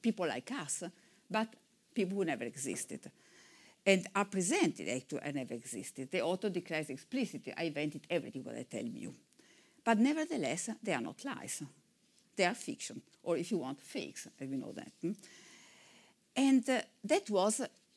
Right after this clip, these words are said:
a great revolution in the eighteenth century. We produced, as we are observing now, a really heated debate about the possible negative consequences of a novel. And again, as we are discussing today, about, uh,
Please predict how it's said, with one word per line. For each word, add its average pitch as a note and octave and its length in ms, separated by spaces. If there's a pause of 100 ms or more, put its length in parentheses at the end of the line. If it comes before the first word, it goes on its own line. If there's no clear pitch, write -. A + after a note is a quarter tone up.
(100)
a G#3 80
great F3 340
revolution D3 680
in D#3 80
the C#3 80
eighteenth C#3 300
century. B2+ 520 (160)
We A#3+ 120
produced, A3 600
as E3+ 160
we E3 120
are C#3+ 180 (640)
observing C#3+ 480
now, F#3+ 400 (360)
a A3+ 120
really B3 340
heated E3+ 440
debate D3+ 800
about F#3+ 320
the A3+ 60
possible D#3+ 460
negative C3 420
consequences D#3 580
of C3 140
a C3 40
novel. F#2+ 420 (540)
And G3 160 (340)
again, F3 400 (300)
as G3 180
we F#3+ 80
are E3+ 80
discussing D#3 500
today, F3 500 (100)
about, F3+ 340
uh, F3+ 100